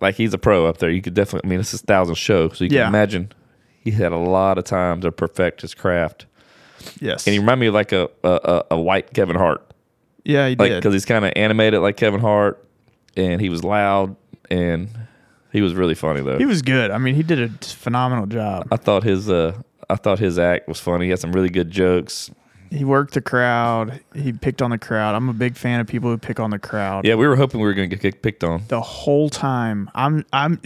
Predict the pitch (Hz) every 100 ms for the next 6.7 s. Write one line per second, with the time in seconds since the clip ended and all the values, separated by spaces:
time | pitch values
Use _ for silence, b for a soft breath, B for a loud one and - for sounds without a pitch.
0 | 135 135 156 147 - 104 92 170 147 151
1 | 135 135 113 104 104 110 87 92 113 151
2 | 135 143 127 - - - - - - -
3 | 151 135 127 95 - - b b b b
4 | b b b b - 156 185 180 175 151
5 | 151 143 123 120 117 127 127 131 127 123
6 | 117 127 151 143 135 143